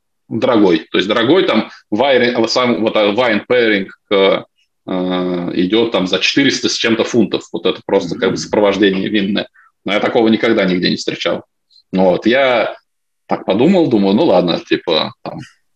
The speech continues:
Speaker 1: возьмем посерединке, да?
Speaker 2: Ага.
Speaker 1: Ну, наверное, будет что-то приличное. А, вот, взял этот, э, средний, а жена у меня, она никогда, почти никогда не берет этот wine pairing,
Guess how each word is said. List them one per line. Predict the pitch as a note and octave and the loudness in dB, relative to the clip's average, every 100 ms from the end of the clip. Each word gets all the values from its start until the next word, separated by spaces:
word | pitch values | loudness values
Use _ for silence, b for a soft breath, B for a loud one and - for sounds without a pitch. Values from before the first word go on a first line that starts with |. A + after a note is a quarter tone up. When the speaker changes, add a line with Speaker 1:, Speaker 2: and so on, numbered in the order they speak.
| - _ - - - | -20 _ -20 -14 -2
Speaker 1:
возьмем | G#2+ C#3 D#3 | 0 2 0
посерединке, | - C3+ B2 G2+ F#2 - | 0 2 2 2 2 -2
да? | - B2+ | 0 0
Speaker 2:
Ага. | F3 C3 | 2 0
Speaker 1:
Ну, | D#3+ | 0
наверное, | A#2 A2 | 0 2
будет | A2 G2 - | 0 -2 -8
что-то | - A2 - | -6 -6 -2
приличное. | B2+ G#2 F#2+ - F#2 - - B B - | 0 0 0 -2 -4 -6 -10 B B -4
А, | F#2 F2+ F2+ F#2 | 0 2 4 4
вот, | F2+ - | 2 2
взял | F#2 F#2+ G2 F#2+ F2+ | 0 0 2 2 2
этот, | G#2 - | -2 -4
э, | F2 | -4
средний, | - D#3 F#3 A#2+ | 0 0 2 0
а | F#2 G#2 G2+ G2 G2 - - - _ _ _ | 0 0 2 2 0 -8 -20 -20 _ _ _
жена | G2 G2+ C3 | -4 0 0
у | D3+ | 0
меня, | A#2+ A2+ | 0 0
она | A#2+ | 0
никогда, | A#2+ A#2+ A#2 | 0 0 0
почти | A2+ A2+ - | -2 -4 -4
никогда | A#2 A#2 | -2 0
не | A2 | 2
берет | C3+ C3 | 0 -2
этот | F#2+ | -4
wine | A2+ A2 G#2 | -2 -2 0
pairing, | D#3+ D#3 | 0 0